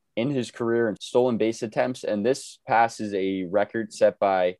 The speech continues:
Hall of Famer Tim Raines, who was twenty-seven for twenty-seven. So obviously one more steal. And I had to look this up, but, uh,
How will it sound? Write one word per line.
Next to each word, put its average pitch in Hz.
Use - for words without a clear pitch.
Hall 110
of 107
Famer 107
Tim 117
Raines, 113
who 101
was 95
twenty-seven 117
for 120
twenty-seven. 123
So 92
obviously 95
one 104
more 107
steal. 104
And 104
I 107
had 147
to 139
look 135
this 127
up, 120
but, 110
uh, 101